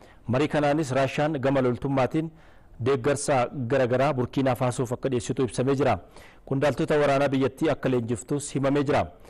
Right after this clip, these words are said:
Fonqolchaan aangoo kan qabatan pirezidaantiin Burkiinaa Faasoo Ibraahim Traoreen walta'iinsi Raashiyaa fi Burkiinaa Faasoo caalaatti cimee akka itti fufu fedhii qabaachuu dubbatanii jiru. Walta'iinsi biyyoota lamaan gidduu jiru kun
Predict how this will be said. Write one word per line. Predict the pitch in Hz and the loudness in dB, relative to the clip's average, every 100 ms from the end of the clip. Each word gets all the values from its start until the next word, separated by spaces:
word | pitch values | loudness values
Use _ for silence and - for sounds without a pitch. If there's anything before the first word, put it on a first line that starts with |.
| - - - | -20 -20 -6
Fonqolchaan | 127 127 151 - 139 | -4 0 -2 0 2
aangoo | 131 131 143 | 2 2 0
kan | 135 127 | 0 -2
qabatan | 143 135 165 160 | -2 0 -2 0
pirezidaantiin | 131 110 131 131 151 135 | -2 0 0 0 -2 -2
Burkiinaa | 120 147 139 | -2 0 0
Faasoo | 123 135 - 160 - | 0 -2 0 -2 -2
Ibraahim | 127 131 127 131 | -2 0 2 0
Traoreen | 113 127 131 139 151 - - - - | 0 2 2 2 0 -6 -20 -16 -4
walta'iinsi | 131 143 151 147 151 | -2 0 0 0 0
Raashiyaa | 143 - 139 | 0 0 -2
fi | 165 | 0
Burkiinaa | 139 123 143 143 | -4 -2 0 0
Faasoo | 135 131 - 160 | 0 -2 -2 -2
caalaatti | 156 131 131 - | 0 2 0 -2
cimee | - 135 | -4 0
akka | 127 - | 0 0
itti | 123 127 | -4 -2
fufu | 123 147 160 - - - - | -2 -2 -4 -6 -20 -20 -4
fedhii | 139 151 | 0 2
qabaachuu | 143 127 123 143 160 131 | 2 2 0 -2 -2 -2
dubbatanii | 120 120 135 | -2 2 2
jiru. | 139 131 87 - - - - - - - - 117 | 4 2 0 -6 -20 -20 -20 -20 -20 -20 -10 -4
Walta'iinsi | 113 135 139 139 135 | -2 2 2 2 2
biyyoota | 127 135 135 | 2 2 2
lamaan | 127 135 135 | 2 2 2
gidduu | 127 135 127 | 0 0 2
jiru | 127 | 0
kun | 120 151 202 | 0 -2 -4